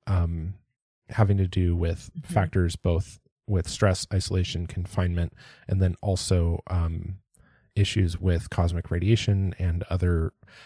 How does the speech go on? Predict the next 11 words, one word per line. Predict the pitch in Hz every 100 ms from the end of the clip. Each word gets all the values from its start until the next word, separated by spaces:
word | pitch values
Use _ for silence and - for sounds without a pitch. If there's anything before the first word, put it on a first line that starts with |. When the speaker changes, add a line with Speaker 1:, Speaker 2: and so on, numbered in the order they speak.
| - -
Speaker 1:
y-, | - _ - -
you | 104
know, | 82
radiation | 110 113 104 -
is | 90 87
<laughs> | 80 82 - - -
very | 101 107 98 92
dangerous, | 95 90 85 67 92 - -
um, | 101 82 80 92 - - _ _ _ _ _ -
for | - 101 92 90
Speaker 2:
Yeah. | 175